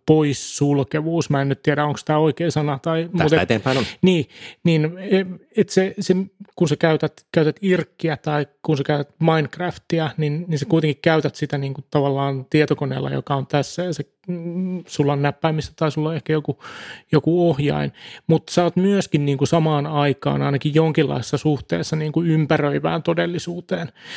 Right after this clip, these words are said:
Speaker 1: Kun taas sitten, kun, heti kun me aletaan käyttää silmikkoa, niin se, se niinku muu ympäristö sulkeutuu siitä niinku yhä enemmän pois. Siis niinku A R-laseilla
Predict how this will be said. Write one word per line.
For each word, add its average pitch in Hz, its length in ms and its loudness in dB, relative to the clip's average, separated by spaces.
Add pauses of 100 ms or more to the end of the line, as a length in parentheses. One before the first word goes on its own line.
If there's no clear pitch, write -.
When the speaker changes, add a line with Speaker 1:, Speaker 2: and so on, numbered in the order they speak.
(200)
Speaker 1:
Kun 165 200 4
taas 147 220 0
sitten, 170 260 -2
kun, - 160 -4
heti 185 200 2
kun 180 100 2
me 151 80 2
aletaan 147 280 0
käyttää 180 380 0
silmikkoa, 147 840 -2 (360)
niin 156 280 0 (240)
se, 170 320 2
se 160 280 0
niinku 156 280 0
muu 180 380 2
ympäristö 143 500 -2
sulkeutuu 143 760 2
siitä 139 360 2
niinku 139 400 2
yhä 156 240 2
enemmän 170 720 2
pois. 180 440 -2
Siis 139 220 2
niinku 151 240 0
A 165 260 4
R-laseilla 143 580 0